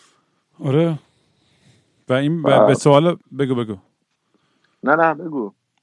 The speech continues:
Speaker 1: می‌خواستم برسم، یعنی کل جایی که می‌خوام بهش برسم اینه که ب-، سوالی که خیلی بچه‌ها می‌پرسن، یک اشاره هم بهش یه ذره کرده بودی، ولی می‌خوام اینو قشنگ توضیح بدی.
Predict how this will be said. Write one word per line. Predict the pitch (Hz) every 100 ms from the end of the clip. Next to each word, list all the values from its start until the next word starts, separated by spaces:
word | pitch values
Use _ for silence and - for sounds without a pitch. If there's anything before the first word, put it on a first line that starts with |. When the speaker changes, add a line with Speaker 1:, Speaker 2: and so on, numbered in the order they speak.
| -
Speaker 1:
می‌خواستم | 117 165
برسم، | 175 180
یعنی | 170 165
کل | 165 175 165
جایی | 151
که | 160
می‌خوام | 156 139
بهش | 123
برسم | - 117 117 131
اینه | 143
که | 135 139
ب-، | 139 131 117
سوالی | - 127 139
که | 147
خیلی | - 143
بچه‌ها | 120 110 110
می‌پرسن، | 101 110 104 113 110 98
یک | 120 - _ -
اشاره | 127 123 123
هم |
بهش | 131 -
یه |
ذره | 135 147
کرده | 131 117 107 123
بودی، | 120
ولی | 104 123 156 - - _ _ -
می‌خوام | 143 190 190
اینو | 170 185
قشنگ | 143 160 160
توضیح | 135 113 117
بدی. | 107 92 90